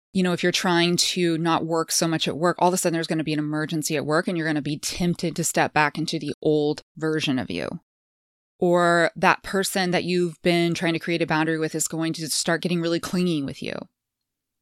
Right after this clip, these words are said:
Or you've been trying to move into a new line of work, but all of a sudden you're gonna get a huge offer with the old line of work.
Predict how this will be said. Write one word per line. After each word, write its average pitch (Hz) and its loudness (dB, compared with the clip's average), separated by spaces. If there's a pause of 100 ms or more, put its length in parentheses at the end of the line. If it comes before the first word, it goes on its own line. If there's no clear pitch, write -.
(400)
Or 175 2 (560)
you've 202 2
been 208 4
trying 208 2
to 202 0
move 196 4
into 190 0
a 180 2
new 175 2
line 170 2
of 151 -6
work, 185 2 (260)
but 196 2
all 190 8
of 185 4
a - 0
sudden 190 2
you're 180 -2
gonna 185 0
get 170 2
a - 0
huge 226 2
offer 196 4
with 165 0
the - -2
old 196 6
line 143 0
of - -10
work. - -10